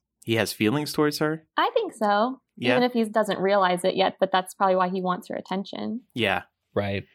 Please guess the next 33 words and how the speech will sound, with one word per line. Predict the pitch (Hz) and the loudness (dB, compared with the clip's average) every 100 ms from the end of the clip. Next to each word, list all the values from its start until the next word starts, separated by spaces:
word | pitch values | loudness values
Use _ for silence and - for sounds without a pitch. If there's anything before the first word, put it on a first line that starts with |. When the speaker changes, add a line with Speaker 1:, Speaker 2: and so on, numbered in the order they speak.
| _ 127 | _ -2
Speaker 1:
Nicole, | 139 170 156 | -2 0 -2
were | 143 | 0
you | 135 139 | 0 0
shipping | 139 156 151 151 151 | 0 -2 0 -2 -2
Harry | 147 147 151 | -2 0 0
Hermione | 156 147 151 151 151 | 0 2 2 2 2
or | 135 110 107 | 4 4 4
Ron | 120 127 135 139 139 - _ | 4 4 2 -2 -6 -12 _
Hermione? | 143 139 135 139 139 143 - - _ _ - | 0 2 2 0 -4 -6 -12 -20 _ _ -2
Speaker 2:
Oh, | 494 403 311 | 0 2 2
no | 311 285 | 2 4
way. | 214 214 - | 4 2 2
I | 339 370 | 0 2
feel | 392 | 2
like | 330 254 - _ _ | 4 2 -2 _ _
in | 202 247 | 2 4
the | - | 4
earlier | 226 262 285 294 | 4 4 2 2
books, | 285 277 285 269 | 2 0 0 0
you | 240 | 2
know, | 233 | 4
when | 226 | 4
you're | 202 | 2
a | 196 | 0
kid, | - 220 226 208 | 2 2 4 2
it's, | 208 - | 0 2
"Oh, | 339 294 | 4 4
Harry | 285 294 285 | 2 2 2
and | 285 | 2
Hermione," | 269 269 254 247 240 _ | 2 4 2 2 -2 _
'cause | 240 208 | -2 2
they're | 214 214 | 2 2
the | 208 190 | 2 0